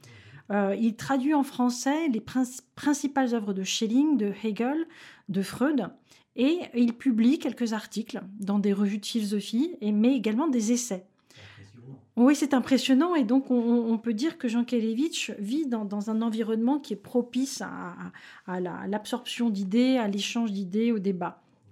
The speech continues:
Speaker 1: Mais, euh, c'est également, euh, la musique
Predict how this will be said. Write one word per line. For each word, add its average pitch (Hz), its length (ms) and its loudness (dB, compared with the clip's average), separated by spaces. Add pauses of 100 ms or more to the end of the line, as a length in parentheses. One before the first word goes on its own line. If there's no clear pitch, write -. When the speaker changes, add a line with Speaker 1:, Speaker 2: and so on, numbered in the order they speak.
(840)
Speaker 1:
Mais, 320 420 2
euh, 240 400 2
c'est 220 300 -4
également, 269 640 2
euh, 220 400 -2
la 208 140 0
musique 220 540 -2